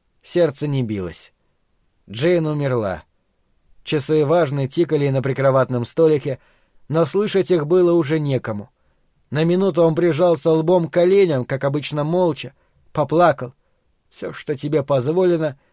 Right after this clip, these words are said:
это тоненькая струйка», однажды сказал ему Руди, «но в мире мыльных опер это бывает очень даже кстати». Ник знал, что ему предстоит,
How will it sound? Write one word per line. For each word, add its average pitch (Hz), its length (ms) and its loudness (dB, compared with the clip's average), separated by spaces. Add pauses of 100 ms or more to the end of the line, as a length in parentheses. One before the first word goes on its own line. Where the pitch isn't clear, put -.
(320)
это 123 200 -6
тоненькая 175 600 2
струйка», 156 600 -2 (340)
однажды 131 500 -2
сказал 135 420 0
ему 139 280 -2
Руди, 131 340 -2 (420)
«но 147 180 0
в 147 100 -2
мире 190 300 0
мыльных 175 480 0
опер 185 420 0
это 165 260 0
бывает 156 540 2
очень 180 420 -4
даже 151 300 -2
кстати». - 540 -8 (800)
Ник 160 300 0
знал, 160 440 2
что - 180 0
ему 143 260 2
предстоит, 135 680 -2